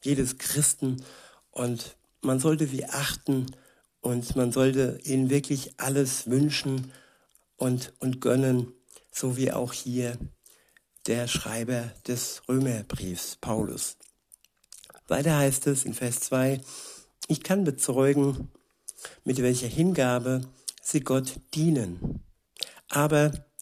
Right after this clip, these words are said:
es fehlt ihnen die richtige Erkenntnis.“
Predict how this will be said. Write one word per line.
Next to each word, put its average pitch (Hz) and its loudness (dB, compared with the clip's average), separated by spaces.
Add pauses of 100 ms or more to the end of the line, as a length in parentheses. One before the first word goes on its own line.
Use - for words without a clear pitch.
es - 2
fehlt 190 4
ihnen 147 4
die - 0
richtige 131 -2 (120)
Erkenntnis.“ 135 -2